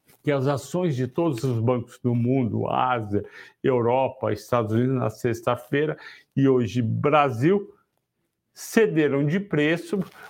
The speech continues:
por conta do risco do S F B. Quando passar isso, os bancos até podem voltar. Sinceramente, impacto em banco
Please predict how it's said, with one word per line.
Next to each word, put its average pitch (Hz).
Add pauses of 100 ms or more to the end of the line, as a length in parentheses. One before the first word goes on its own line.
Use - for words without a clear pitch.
(340)
por 214
conta 143
do 196
risco 135 (100)
do 139
S 143 (400)
F 143
B. 131 (100)
Quando 147
passar 139
isso, 180 (320)
os 143
bancos 160
até 151
podem 165
voltar. 151 (320)
Sinceramente, 180
impacto 165
em 131
banco 127